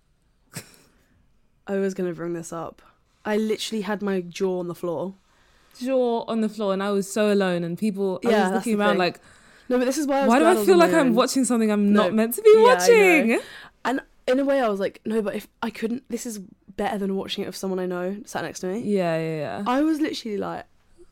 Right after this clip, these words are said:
Speaker 1: <laughs> do you know, no, Adam Driver is one of the most handsome people. He's in my, like, top fittest people on the planet.
Speaker 2: Really?
Speaker 1: And I know that you don't think that, but he's just so,
Speaker 2: <laughs>
Speaker 1: like, ha-, I think he's so, like, handsome. I just think he's so,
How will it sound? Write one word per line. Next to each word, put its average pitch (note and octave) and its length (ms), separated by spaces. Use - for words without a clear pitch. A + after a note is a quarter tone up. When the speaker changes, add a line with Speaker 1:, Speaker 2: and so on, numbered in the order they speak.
Speaker 1:
<laughs> - 1080
do - 120
you B3 80
know, B3 160
no, A3 220
Adam B3 240
Driver G#3 460
is F3+ 140
one F#3+ 120
of F#3+ 80
the F#3 60
most F#3 180
handsome - 560
people. F3 480
He's G3+ 240
in A3+ 220
my, G3+ 360
like, F3+ 260
top - 360
fittest - 580
people F3+ 260
on F3 40
the E3 60
planet. F3+ 320
Speaker 2:
Really? A#3 260
Speaker 1:
And F#4 80
I A3 40
know - 60
that - 120
you G3 100
don't F3+ 240
think D#3+ 160
that, D#3+ 280
but E3+ 100
he's G3+ 260
just - 240
so, C4+ 260
Speaker 2:
<laughs> C4 100
Speaker 1:
like, - 220
ha-, - 360
I A#3+ 120
think B3+ 160
he's C4+ 160
so, C4+ 100
like, B3 160
handsome. A3+ 640
I G#3+ 80
just A#3+ 160
think C#4+ 160
he's C4 200
so, A3+ 440